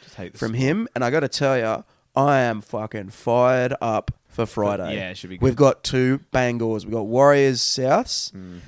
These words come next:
Speaker 2: and then we got Storm Panthers in the unfamiliar sounds of the Telstra Dome.
Speaker 1: Oh, yeah, 'cause
Speaker 2: Yeah,
Speaker 1: of the,
Speaker 2: yeah,
Speaker 1: yeah,
Speaker 2: yeah.
Speaker 1: yeah.
Speaker 2: So it's the
Speaker 1: Right.
Speaker 2: first, it's the first game at the Telstra Dome in, oh, geez, it'd be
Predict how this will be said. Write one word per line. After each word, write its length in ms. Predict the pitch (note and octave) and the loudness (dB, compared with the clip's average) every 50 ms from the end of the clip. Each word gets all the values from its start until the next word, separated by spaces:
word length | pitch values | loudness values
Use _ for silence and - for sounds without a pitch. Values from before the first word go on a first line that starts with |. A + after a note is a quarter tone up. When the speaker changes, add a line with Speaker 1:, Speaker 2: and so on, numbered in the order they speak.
| - - - | -16 -8 -4
Speaker 2:
and 160 | A#2+ B2 A#2+ | -2 -2 0
then 160 | B2+ C#3 C3+ C3 | 0 0 0 0
we 80 | B2+ | 0
got 400 | G#2 B2 B2 A#2+ A#2 - _ - | 2 2 2 2 0 -2 _ -8
Storm 640 | - - - - - C3+ C#3 C#3 C#3 C3+ C3 B2+ B2 _ _ - | -6 -6 -4 0 2 4 4 4 4 2 2 -2 -4 _ _ 2
Panthers 600 | - C3 C3 C3+ C3 - A#2 G#2+ G#2 - - - _ _ _ _ _ _ _ _ _ _ _ - | 2 4 2 -2 -2 -4 -6 -6 -6 -8 -10 -12 _ _ _ _ _ _ _ _ _ _ _ -2
in 80 | D3 D3+ | 0 2
the 140 | D#3 - - | 2 2 4
unfamiliar 640 | E3 F#3+ G#3+ - - F3+ E3+ E3+ F3+ F3+ E3 C#3+ | 2 2 2 2 0 2 4 4 6 6 6 6
sounds 440 | B2+ - - E3 F3+ F3 D#3 D3 C3+ | 4 4 4 4 4 4 4 4 2
of 100 | D3+ B2+ | 0 -2
the 80 | - C#3+ | -2 -2
Telstra 460 | - - E3+ F#3 G#3+ - - B3+ A3+ | 2 6 6 6 6 4 2 -2 0
Dome. 280 | F3 D#3 B2+ A2 - - - _ _ _ _ _ _ _ _ _ _ _ _ _ _ _ _ _ _ _ _ _ | 2 2 2 0 -2 -10 -14 _ _ _ _ _ _ _ _ _ _ _ _ _ _ _ _ _ _ _ _ _
Speaker 1:
Oh, 140 | - D3 F3+ | -4 -2 -2
yeah, 320 | F#3+ F3+ G#3 A#3+ C4 B3 - | -2 -2 -2 -4 -4 -6 -6
'cause 140 | - C#3+ | -2 2
Speaker 2:
Yeah, 340 | D3+ F#3 A#3+ C#4+ D#4 D4+ C4 | 6 10 12 12 12 12 12
Speaker 1:
of 60 | F3 | 10
the, 60 | F3+ - | 8 8
Speaker 2:
yeah, 200 | G3 B3 C4+ A#3+ | 10 10 12 12
Speaker 1:
yeah, 100 | G#3 A3 | 12 12
Speaker 2:
yeah. 280 | B3+ C#4+ D4+ C4 - - | 12 10 10 10 8 6
Speaker 1:
yeah. 120 | D3 D#3 | 4 6
Speaker 2:
So 180 | - - - - | 6 6 6 6
it's 100 | - G3+ | 4 4
the 100 | F#3 - | 2 4
Speaker 1:
Right. 100 | C#3 E3+ | 6 8
Speaker 2:
first, 220 | A#3+ C4 A3+ - | 8 8 6 6
it's 100 | F3 E3 | 0 -4
the 80 | - G3 | -4 -4
first 280 | - A3 A3 A#3+ A3+ - | -2 0 0 0 0 0
game 160 | G#3 G3+ G3 | -2 -2 -2
at 80 | F#3+ D#3 | -2 -2
the 80 | D#3 | -4
Telstra 380 | - - E3+ F#3 F3+ - F#3+ E3+ | -2 0 -2 -2 -2 -2 -4 -2
Dome 260 | E3 E3 D#3+ D3 C#3 | 0 0 0 0 0
in, 140 | C3 B2 B2 | -2 -2 -2
oh, 240 | - F3+ D#3 B2 A#2 | -2 -2 -2 -2 -4
geez, 340 | - C3 D#3+ E3+ D#3 B2+ A#2+ | -6 -6 -4 -2 -2 -4 -4
it'd 120 | A2+ G#2+ | -4 -4
be 180 | A#2+ A#2 A#2 | -6 -6 -6